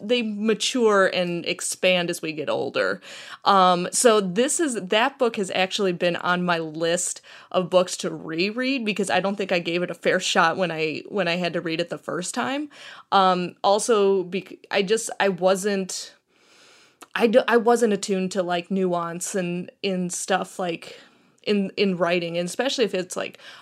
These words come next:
a mystery or true crime. Like, I wanted it to be, like, oh, intense, in your face, that kind of s-, that kind of stuff, 'cause I was, like, really into horror at that point. I just wanted, like,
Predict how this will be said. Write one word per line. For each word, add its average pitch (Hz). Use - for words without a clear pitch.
a 190
mystery 208
or 175
true 233
crime. 226
Like, 180
I 262
wanted 233
it 185
to 202
be, 175
like, 90
oh, 277
intense, 202
in 269
your 180
face, 247
that 214
kind 214
of 180
s-, -
that 214
kind 196
of 175
stuff, 175
'cause 180
I 185
was, 185
like, 175
really 185
into 254
horror 269
at 175
that 170
point. 170
I 180
just 196
wanted, 202
like, 165